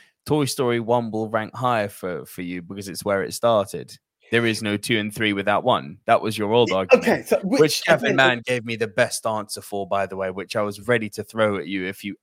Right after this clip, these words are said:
Speaker 1: ever brought that up today and you didn't, which is really annoying.
Speaker 2: <sighs> Okay. 'Cause I'm with Gavin, so I knew it was coming. But <laughs> what,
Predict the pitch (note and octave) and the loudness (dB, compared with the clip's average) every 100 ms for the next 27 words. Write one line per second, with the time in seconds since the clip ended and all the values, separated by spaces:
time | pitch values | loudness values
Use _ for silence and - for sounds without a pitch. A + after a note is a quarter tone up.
0 | - A#2 G#2 G2+ G#2 F#2 G2 G2+ G#2 - | -4 -2 -2 -4 -4 -4 0 0 0 -2
1 | F#2+ F#2 F#2 F#2+ A#2 G2 C#2 F2 G2+ F#2+ | -6 -4 -4 -2 0 0 -4 -12 -12 -12
2 | F#2+ G#2+ F#2 F#2 G2 F#2 C#2 D#2+ C#2+ _ | -4 -2 -2 -6 -8 -8 -10 -14 _ _
3 | _ _ _ - F3+ - - _ _ _ | _ _ _ -12 -10 -12 -18 _ _ _
4 | - C3+ - A#2 - - _ _ _ _ | -16 -14 -12 -16 -16 -20 _ _ _ _
5 | _ _ _ _ _ - A#2 B2 A#2+ B2 | _ _ _ _ _ -10 -4 -4 -2 -2
6 | C3 G2+ F#2+ G2 F#2+ G#2 G2+ C#2+ A2 G2 | -4 -6 -14 -16 -14 -12 -14 -14 -18 -20
7 | - - - D#3+ - B4+ F5 D#4+ - - | -20 -18 -2 0 0 2 6 6 6 6
8 | - - - B3+ - A#3 - A3 | 6 4 4 4 4 0 2 0